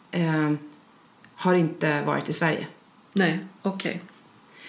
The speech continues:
Speaker 1: Så att det är någonting på gång här, tror jag. Jag tror att vi är med nu och lyfter enneagrammet.
Speaker 2: Mm.
Speaker 1: Så jag tror att vi ska göra ett test på dig och se vilken siffra du blir.
Speaker 2: Ja.
Speaker 1: Och sen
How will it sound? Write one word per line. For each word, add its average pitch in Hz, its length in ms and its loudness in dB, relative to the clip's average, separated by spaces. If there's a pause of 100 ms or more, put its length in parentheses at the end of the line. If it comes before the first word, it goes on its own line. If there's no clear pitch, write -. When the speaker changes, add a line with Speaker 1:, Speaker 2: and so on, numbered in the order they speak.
(100)
Speaker 1:
Så - 80 6
att 214 160 4
det 254 260 8
är 415 40 8
någonting 294 280 6
på 226 80 -2
gång 214 200 4
här, 147 100 0
tror - 140 -2
jag. 151 140 -4
Jag 240 120 4
tror 294 120 8
att 285 100 0
vi 214 160 10
är 202 60 10
med 196 200 8
nu 151 100 6
och 165 380 -2
lyfter 160 580 0
enneagrammet. 160 560 4 (160)
Speaker 2:
Mm. - 100 -14 (180)
Speaker 1:
Så - 100 4
jag 214 60 4
tror 339 120 6
att - 60 4
vi 269 60 8
ska 226 240 6 (380)
göra 247 260 10
ett 311 120 4
test 175 300 0
på 175 60 0
dig 165 340 4
och 170 120 2
se 170 140 6
vilken 156 220 4
siffra 165 300 -2
du 147 120 0
blir. 147 240 4 (240)
Speaker 2:
Ja. 220 220 6
Speaker 1:
Och 185 100 0
sen - 460 8